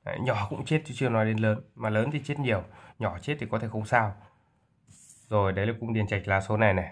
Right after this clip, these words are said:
Ngoài ra có thể làm các cái thi-, à, thiết bị liên quan đến nhà cửa,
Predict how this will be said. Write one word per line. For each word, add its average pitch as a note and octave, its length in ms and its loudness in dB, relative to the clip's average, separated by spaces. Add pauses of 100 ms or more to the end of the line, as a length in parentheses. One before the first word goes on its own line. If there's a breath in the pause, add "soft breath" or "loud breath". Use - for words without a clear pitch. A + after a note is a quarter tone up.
Ngoài G#2 200 4
ra G#2+ 140 4
có G#2 100 -2
thể A#2 160 -2
làm F#2 260 -2
các A2+ 140 -10
cái G#2+ 160 -4
thi-, A2+ 100 -6 (560 loud breath)
à, F#2 680 -2 (420)
thiết D#3+ 180 -4
bị D3+ 220 -2
liên A#2+ 180 -6
quan A2+ 140 2
đến A2 140 2
nhà G#2 260 0
cửa, G#2+ 180 0